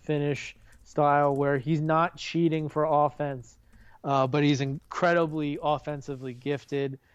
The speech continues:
Uh, and I think the Finns, you know, the, I, I think they have a shot of a medal this year, and it wouldn't be, wouldn't surprise me if it's,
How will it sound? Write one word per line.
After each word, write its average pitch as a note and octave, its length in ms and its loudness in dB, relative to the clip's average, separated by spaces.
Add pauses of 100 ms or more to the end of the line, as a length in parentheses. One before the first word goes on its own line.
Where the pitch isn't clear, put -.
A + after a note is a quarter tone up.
(420)
Uh, C#3+ 280 0
and D3+ 120 -2
I D#3+ 80 0
think F3+ 260 -4
the F3 100 0
Finns, E3+ 760 -4
you D#3 120 -2
know, D3+ 380 2 (880)
the, D#3 360 -2 (160)
I, D3+ 600 2 (260)
I D3+ 100 0
think F3+ 340 -6
they F3+ 100 2
have E3+ 160 2
a C#3+ 40 -8
shot D#3 300 0
of C#3+ 160 -4
a C#3+ 80 -8
medal C#3 360 -2
this E3 260 -2
year, F#3+ 320 2 (640)
and E3+ 140 2
it E3+ 80 2
wouldn't F3+ 240 0
be, F#3 300 -2
wouldn't F3+ 280 -2
surprise E3+ 540 0
me E3 360 -6
if E3 280 -2
it's, - 440 -6